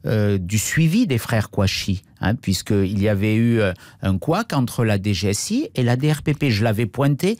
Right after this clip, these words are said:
dans une autre commission d'enquête. Il faut tirer les leçons de tout cela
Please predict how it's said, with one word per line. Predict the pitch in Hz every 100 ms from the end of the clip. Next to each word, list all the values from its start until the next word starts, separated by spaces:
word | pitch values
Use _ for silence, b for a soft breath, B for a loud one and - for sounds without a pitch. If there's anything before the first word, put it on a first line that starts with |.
| B B 120
dans | 117
une | 113 127
autre | 151 170
commission | 120 110 - 104
d'enquête. | 101 98 92 - B B
Il | 127
faut | 113 220
tirer | 233 160 147
les | 147
leçons | 123 113 - 139 170
de | 110
tout | - 95
cela | - 123 190